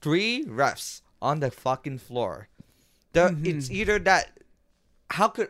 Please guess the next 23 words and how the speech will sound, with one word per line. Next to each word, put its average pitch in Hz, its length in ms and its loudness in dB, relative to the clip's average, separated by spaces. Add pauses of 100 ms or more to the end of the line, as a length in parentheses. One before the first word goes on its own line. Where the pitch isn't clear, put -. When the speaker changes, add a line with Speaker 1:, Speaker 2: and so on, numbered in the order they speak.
Speaker 1:
all 160 220 2
three 147 360 -4
of 110 80 0
them, 101 300 -8
that's - 320 -4 (240)
fucking 160 420 -6 (120)
six - 380 -8
pairs 175 380 -2
of 131 100 -4
eyes 120 680 -4 (400)
looking 156 280 -4
at 160 120 -2
the 127 80 -4
goddamn 131 640 -4
game, 113 460 -8 (680)
and 131 120 -10
you 135 60 -8
telling 170 280 2
me 165 140 -6
that 147 180 0
you 131 160 -2
can't 156 340 0
call 139 480 2